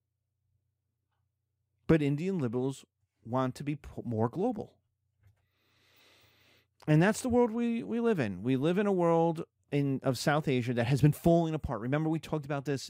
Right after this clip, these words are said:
in part one. You start with the United India, and then it falls apart. And so we are living in the ramifications of that.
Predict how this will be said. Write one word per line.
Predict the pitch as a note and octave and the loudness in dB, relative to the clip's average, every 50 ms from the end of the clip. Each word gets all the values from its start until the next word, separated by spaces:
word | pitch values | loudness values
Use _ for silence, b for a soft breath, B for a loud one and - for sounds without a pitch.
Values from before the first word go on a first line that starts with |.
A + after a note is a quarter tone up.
| - - | -16 -10
in | - C#3 C#3 B2+ B2+ A#2+ _ - | -4 -4 -2 -2 -2 -4 _ -10
part | - - - - | -10 -10 -6 -2
one. | E3 G#3 G#3 F#3+ D#3+ B B B B B B B | 0 0 2 0 -2 B B B B B B B
You | C3+ | -8
start | A#2+ - - G3 F#3 E3 | -6 0 2 2 2 2
with | E3 D#3 | 2 -2
the | D#3+ | 0
United | E3 D3+ C#3+ C3 B2 D3 | 0 2 2 4 2 2
India, | F#3 G3 E3+ D#3+ C#3 | 0 0 -2 -2 -2
and | - C#3+ | -2 -2
then | C#3+ C#3+ | -2 -2
it | C#3 - | -2 -2
falls | - C3 B2+ B2 A2+ | 0 2 2 2 0
apart. | - - C3 A#2 G2+ - _ | 0 0 0 0 0 -2 _
And | - C3 C3 C#3 B2 | -10 -8 -8 -8 -8
so | - - C3+ C3 B2+ B2 A#2 _ _ _ _ _ _ _ _ _ _ - _ | -6 -4 -2 -2 -2 -4 -6 _ _ _ _ _ _ _ _ _ _ -20 _
we | - D3+ A#2+ C#3 E3+ G#3 G#3 F#3+ F#3 F#3 - | -10 -4 2 4 4 6 4 2 0 -2 0
are | E3 E3+ D#3+ | 4 4 4
living | D3 E3 G3+ G3+ G3 F3+ | 6 6 4 2 2 -2
in | D#3+ D#3 | -4 -6
the | D3 B2+ | -6 -8
ramifications | A2+ C3 D#3 E3+ F3 F3 E3+ - - F3 - - - D3+ D#3+ D3+ - - C#3+ A#2+ A2 - | -6 -4 -4 -2 -2 -2 -4 -4 -6 -10 -10 -8 -6 -4 -4 -4 -4 -6 -4 -4 -4 -6
of | - - A2+ A2+ G#2 F#2 F#2+ - | -6 -6 -4 -4 -4 -6 -8 -10
that. | - G2+ - - - - - - | -10 -10 -10 -14 -18 -20 -20 -20